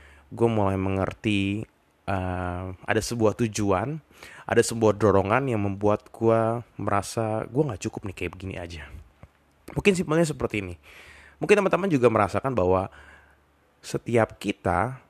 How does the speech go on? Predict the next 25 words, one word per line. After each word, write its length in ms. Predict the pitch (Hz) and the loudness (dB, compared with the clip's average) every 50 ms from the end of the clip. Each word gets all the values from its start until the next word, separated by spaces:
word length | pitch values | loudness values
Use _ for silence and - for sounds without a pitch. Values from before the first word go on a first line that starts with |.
| _ - _ _ _ _ _ _ _ _ _ _ _ - | _ -20 _ _ _ _ _ _ _ _ _ _ _ -14
sebagai 240 | - - 113 110 101 | -8 -2 -2 0 0
manusia 640 | 101 101 104 113 120 - - 151 143 120 107 104 110 | 2 2 2 2 2 2 2 4 6 6 6 6 4
kayaknya 240 | - - - 165 175 | 0 -2 -4 -4 -4
sudah 400 | 151 - - 127 117 110 107 110 | -4 -4 -6 0 2 2 2 2
ada 80 | 110 | 2
jalur 320 | 104 110 104 101 104 104 - | 2 2 4 4 2 2 2
path-nya. 480 | - 104 104 - - 98 87 82 78 - - _ _ _ _ _ _ _ _ _ _ | 0 0 0 -2 -6 -10 -10 -10 -12 -14 -20 _ _ _ _ _ _ _ _ _ _
Di 160 | - 98 101 | -6 -4 -2
mana 240 | 98 98 95 95 - | 0 0 0 0 0
kita 240 | 101 - 101 95 | 0 0 0 0
masih 240 | 101 90 - - - | 0 -2 -2 -4 -4
kecil, 400 | - 98 - - 120 131 151 202 214 - - - - | -4 -4 -4 -2 0 0 0 0 -4 -8 -14 -20 -6
kita 240 | - 101 92 98 98 101 | -4 -2 2 2 4 4
masih 240 | 104 101 95 - - | 4 4 2 2 0
bersenang-senang, 800 | 110 101 95 - - 107 104 104 107 - 151 160 156 151 151 156 156 - - - - - - - - _ _ | -2 -2 -2 -2 -2 -4 -4 -4 -2 0 0 2 4 2 2 0 -2 -8 -14 -20 -20 -20 -20 -20 -20 _ _
kita 320 | - - 98 - 101 98 98 | -10 -10 -4 0 2 2 2
mulai 400 | 98 98 98 98 98 98 98 98 | 2 2 4 4 4 4 4 4
masuk 560 | 98 95 95 90 - - 101 98 98 95 - - - - - - - - - - _ _ | 2 2 0 2 4 6 8 8 8 6 4 0 -10 -20 -20 -20 -20 -20 -20 -20 _ _
S 240 | - 127 135 135 127 | 0 0 0 2 4
D, 240 | 127 143 165 180 - - - - - - - _ _ _ _ _ - - _ _ _ _ | 4 4 2 0 -4 -12 -20 -20 -20 -20 -20 _ _ _ _ _ -20 -20 _ _ _ _
kita 160 | - 101 - 101 | -6 -2 0 0
masuk 400 | 101 98 95 92 - - 101 - | 2 2 0 -2 -4 -8 -6 -4
S 160 | - 95 - 104 | -4 -4 -2 -2
M 80 | 98 98 | -2 0
P, 240 | 101 - 175 208 | 2 2 0 0